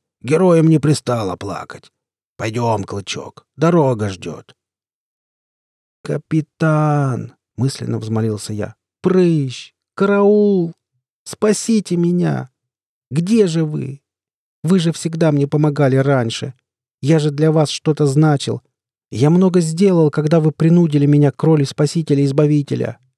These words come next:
Неужели я не заслужил обычной смерти?» Неужели вот так все и закончится? Ну, хоть пристрелите меня. Или направьте в нашу сторону истребительную группу спецназа.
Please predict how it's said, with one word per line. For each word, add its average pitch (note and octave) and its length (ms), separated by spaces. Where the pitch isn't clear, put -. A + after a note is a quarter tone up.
Неужели F3+ 420
я D#3+ 200
не C#3 140
заслужил C3 520
обычной B2 460
смерти?» - 580
Неужели D#3 540
вот F3 280
так G3 200
все - 220
и F3+ 60
закончится? D#3 800
Ну, C3 100
хоть - 160
пристрелите D3+ 720
меня. A2 340
Или C#3+ 140
направьте F3+ 480
в D#3 40
нашу F3+ 260
сторону F3 360
истребительную E3+ 640
группу E3 300
спецназа. D#3 720